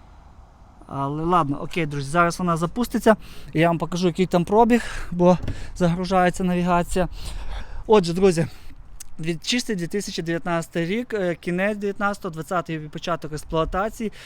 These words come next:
на топовій комплектації, на, з топовим двигуном на триста п'ятдесят кінських сил. Е, друзі, реально, цей автомобіль у нас пригнаний з Не-, Німеччини, повністю весь є цілий, без ніяких абсолютно моментів. От,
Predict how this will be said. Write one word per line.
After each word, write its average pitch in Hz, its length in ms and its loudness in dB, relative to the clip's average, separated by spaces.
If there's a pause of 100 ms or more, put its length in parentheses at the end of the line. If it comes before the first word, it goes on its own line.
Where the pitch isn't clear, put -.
(140)
на 165 240 0
топовій 175 440 -2
комплектації, 208 920 -2
на, 165 200 0
з 175 240 -2
топовим 170 460 -2
двигуном 190 500 -2
на 220 140 -2 (220)
триста 196 280 -4
п'ятдесят 185 480 -2
кінських 190 400 -6
сил. 202 260 0 (600)
Е, 156 160 2
друзі, 165 300 0
реально, 170 320 0
цей 190 160 -2
автомобіль 196 340 -2
у 180 40 -4
нас 170 120 -4
пригнаний 175 420 -2
з 175 260 -2
Не-, 170 180 2
Німеччини, 185 680 0
повністю 190 500 -4
весь 165 240 -4
є 175 60 -2
цілий, 185 300 0
без 160 340 0
ніяких 156 360 -4
абсолютно 160 460 -4
моментів. 196 560 -2 (840)
От, 202 200 0